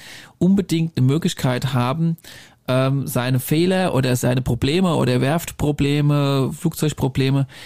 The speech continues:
erzählen zu können, ohne dass einem der Kopf abgerissen wird, sondern man sagt, okay, ist doof gelaufen, wir haben alle was draus gelernt, du kannst weiter deinen Beruf behalten, weil du machst Fehler. Also ich als Pilot mach jedes Mal, wenn ich einen Flug mache,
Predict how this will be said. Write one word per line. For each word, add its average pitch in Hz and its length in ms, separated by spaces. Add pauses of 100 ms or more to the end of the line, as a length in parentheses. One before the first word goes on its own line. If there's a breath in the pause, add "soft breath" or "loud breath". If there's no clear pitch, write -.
(120)
erzählen 143 440
zu 165 80
können, 156 280 (100)
ohne 170 220
dass 156 160
einem 147 240
der 135 80
Kopf - 300
abgerissen 123 580
wird, 147 260 (300 loud breath)
sondern 131 260
man 131 100
sagt, 143 180
okay, 165 520 (320 soft breath)
ist - 140
doof 143 180
gelaufen, 127 540
wir 131 80
haben 120 80
alle 131 180
was 151 180
draus 135 260
gelernt, 135 200
du 147 60
kannst 143 220
weiter 135 160
deinen 143 120
Beruf 147 300
behalten, 95 260
weil 113 140
du 131 80
machst 165 380
Fehler. 104 380
Also 131 180
ich 160 160
als 143 140
Pilot 143 420 (280 loud breath)
mach 131 160
jedes 175 520
Mal, 139 240
wenn 143 80
ich 160 100
einen 127 140
Flug 196 320
mache, 143 400